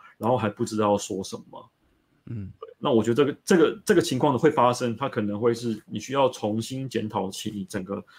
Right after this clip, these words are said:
Speaker 1: 去看你整个的生活状态，是不是有产生所谓的失衡。不然的话，我比较好奇的是这个情况怎么会约女生出去，就是她怎么会，怎么会有这个局出现的？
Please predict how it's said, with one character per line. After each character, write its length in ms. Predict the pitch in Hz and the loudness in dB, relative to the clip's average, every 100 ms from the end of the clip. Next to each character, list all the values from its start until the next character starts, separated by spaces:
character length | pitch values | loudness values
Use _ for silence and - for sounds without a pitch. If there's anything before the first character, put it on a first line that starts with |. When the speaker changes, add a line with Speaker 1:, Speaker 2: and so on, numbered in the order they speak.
| - _ | -20 _
Speaker 1:
去 100 | - | -6
看 180 | - 139 | -2 0
你 60 | |
整 160 | 117 101 | 0 0
个 80 | 98 | 0
的 80 | 101 | 0
生 240 | - 120 | 0 0
活 160 | 101 98 | 0 0
状 220 | 123 101 | 0 0
态， 200 | 113 95 - _ | 0 -4 -8 _
是 140 | - 139 | -6 -4
不 40 | |
是 100 | 123 | 2
有 100 | 120 | 2
产 220 | 113 92 | 2 0
生 260 | 92 113 113 - _ _ | 0 0 -2 -6 _ _
所 160 | - 107 | -2 0
谓 80 | |
的 60 | 110 | 0
失 360 | 107 - 127 123 | -2 -4 -4 -4
衡。 160 | 104 - - _ _ _ _ - | -4 -8 -12 _ _ _ _ 2
不 80 | |
然 80 | 190 | 4
的 60 | 147 | 6
话， 340 | 160 139 120 - | 6 4 2 -4
我 80 | - | 0
比 40 | 160 | 4
较 100 | 170 | 6
好 120 | 147 | 4
奇 160 | 127 | 4
的 80 | 127 | 2
是 140 | 117 139 | 2 0
这 80 | |
个 80 | 151 | 0
情 180 | - 113 | 0 -2
况 180 | 127 110 - _ _ _ _ | -2 -2 -6 _ _ _ _
怎 100 | - | -6
么 80 | 123 | 4
会 120 | 160 | 6
约 100 | 160 | 8
女 140 | 156 107 | 6 2
生 160 | 123 | -2
出 200 | 117 113 | -4 -4
去， 120 | 113 | 0
就 80 | 196 | 0
是 100 | 185 | 0
她 160 | - 208 | 0 0
怎 120 | 160 | 0
么 100 | 113 | 2
会， 260 | 151 143 - _ _ _ _ _ _ | 4 4 2 _ _ _ _ _ _
怎 140 | - | -6
么 100 | 123 | -2
会 140 | 123 170 | 2 4
有 100 | 113 | 4
这 100 | 151 | 2
个 120 | 131 | -2
局 280 | - 113 101 | -4 -10 -10
出 380 | - - 120 113 | -10 -10 -8 -8
现 340 | - 120 90 | -6 -6 -8
的？ 100 | - | -12